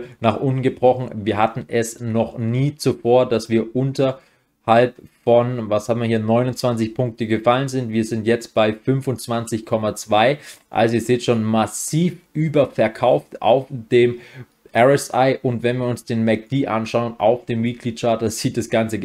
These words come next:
auch nicht besser aus. Hier auch massiv nach unten gestürzt. Ja, wir sind hier bei minus fünftausendachthundertsechzig Punkte. Das heißt, auch hier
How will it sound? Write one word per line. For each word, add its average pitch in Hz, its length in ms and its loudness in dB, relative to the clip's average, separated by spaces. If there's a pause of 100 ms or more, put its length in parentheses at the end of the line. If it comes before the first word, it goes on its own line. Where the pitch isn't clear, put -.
auch 123 160 2
nicht 113 160 -2
besser 101 260 -4
aus. 110 240 -2 (1160)
Hier 113 180 -2
auch 123 160 6
massiv 139 600 0
nach 120 180 2
unten 131 300 -2
gestürzt. 123 420 0
Ja, 110 160 0
wir 107 80 -2
sind 113 240 -6
hier 113 100 -2
bei 107 140 -2
minus 127 300 -4
fünftausendachthundertsechzig 113 1080 -4
Punkte. 123 340 -2 (340)
Das - 120 -12
heißt, 120 360 2 (180)
auch 110 260 2
hier 139 420 2